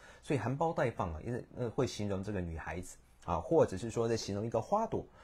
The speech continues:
啊，因为花啊要打开的时候，其实它的这个生气是最强的，是最旺盛的。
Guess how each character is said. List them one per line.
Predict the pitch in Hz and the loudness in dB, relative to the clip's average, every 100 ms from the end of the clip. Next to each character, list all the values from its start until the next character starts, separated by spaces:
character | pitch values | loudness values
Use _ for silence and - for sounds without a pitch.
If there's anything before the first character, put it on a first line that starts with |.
| - - | -20 -4
啊， | 107 | 0
因 | |
为 | 147 | 2
花 | 139 175 175 | 4 6 6
啊 | 139 - - | 4 -4 -6
要 | 147 131 | 4 6
打 | 104 90 | 6 2
开 | - 160 | 0 2
的 | 147 | 4
时 | 101 - | 2 0
候， | 92 87 | 0 0
其 | - 123 | -2 -6
实 | 131 | -2
它 | 143 | 0
的 | 123 | 2
这 | 113 | 0
个 | - | -4
生 | - 180 | 0 2
气 | 180 - 147 - | 2 -2 -4 -6
是 | - | -10
最 | - 165 | -4 -4
强 | - - 85 | -4 -6 -6
的， | 82 | -8
是 | - | -12
最 | - 180 | -4 0
旺 | 190 151 | 2 2
盛 | 160 139 | 2 2
的。 | - | -2